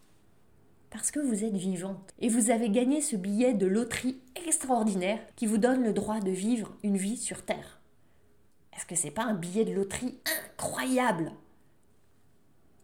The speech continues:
Et avec ce billet de loterie, il y a une valeur infinie, inaliénable, illimitée, incommensurable. Je trouve pas les mots. Une valeur infinie qui n'a rien à voir avec l'argent.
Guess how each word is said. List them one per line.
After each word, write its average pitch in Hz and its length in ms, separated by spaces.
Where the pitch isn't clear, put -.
Et 214 60
avec 262 240
ce 277 120
billet 220 240
de 208 80
loterie, 190 440
il 190 60
y 208 40
a 202 40
une 190 140
valeur 175 580
infinie, 214 720
inaliénable, 196 880
illimitée, 233 840
incommensurable. 214 960
Je 202 140
trouve 254 360
pas 269 240
les 196 140
mots. 165 200
Une 202 120
valeur 185 400
infinie 185 480
qui 202 120
n'a 202 120
rien 208 540
à 185 80
voir 170 360
avec 151 260
l'argent. 151 300